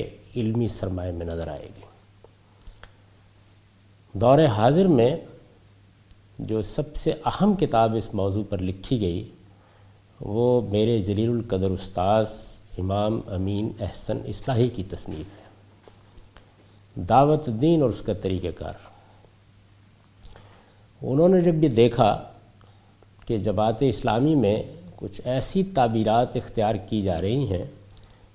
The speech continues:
جن سے دین کا مدعا شاید صحیح طریقے سے ادا نہیں ہو رہا، اور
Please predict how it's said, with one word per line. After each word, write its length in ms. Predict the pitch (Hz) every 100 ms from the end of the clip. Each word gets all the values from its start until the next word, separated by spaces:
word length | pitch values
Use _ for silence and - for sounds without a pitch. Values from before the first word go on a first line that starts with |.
| -
جن 220 | 101 123
سے 280 | 110 - 127 127 127 - - - - 143 95
دین 260 | 101 127 139 139
کا 140 | 123
مدعا 600 | 101 92 110 120 113 98 - - - - - - -
شاید 440 | - - 101 120 113
صحیح 360 | - 160 180 185
طریقے 360 | 120 110 98 107
سے 160 | -
ادا 220 | 95 95 98
نہیں 200 | 120 143
ہو 160 | 92 92
رہا، 300 | 85 85 123 - - - - - - - - -
اور 320 | - 104 117